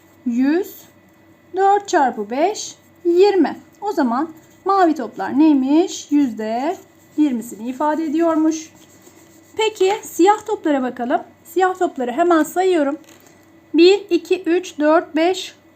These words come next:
altı tane siyah top varmış. Yani altı bölü yirmiden yine ne yaparım? Bu şekilde genişletme yaparım. Altı kere beş, otuz.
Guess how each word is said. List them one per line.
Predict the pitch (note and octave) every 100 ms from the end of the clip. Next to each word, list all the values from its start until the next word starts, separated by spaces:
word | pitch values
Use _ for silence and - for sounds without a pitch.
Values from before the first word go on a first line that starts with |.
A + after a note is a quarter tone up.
| _
altı | C4 D4 E4 A#4
tane | A4 F#4+ G#4+
siyah | - F#4 F4+ F4
top | C4 -
varmış. | G#3 F#3 - - - _ _ -
Yani | A4+ A4 -
altı | D4+ E4+ F#4+ - A4
bölü | G4+ D#4+ D4 C#4 - - _ _ _
yirmiden | C4 A#3 B3+ A3+ G3 A#3+ F4 - - _ _
yine | A4 A4+
ne | E4+
yaparım? | C4 C#4 D#4 G#4 - _ _ _ _ _ _ _
Bu | G#4+
şekilde | G4 E4 C#4+ G3
genişletme | F#3+ B3+ D#4+ F#4 F4+ F#4+
yaparım. | F#4 F#4 F4+ F#4 F4+ - E4+
Altı | F#4 -
kere | G4 F#4+
beş, | G4 G#4 - - _ _ _
otuz. | E4+ E4+ E4 G4 -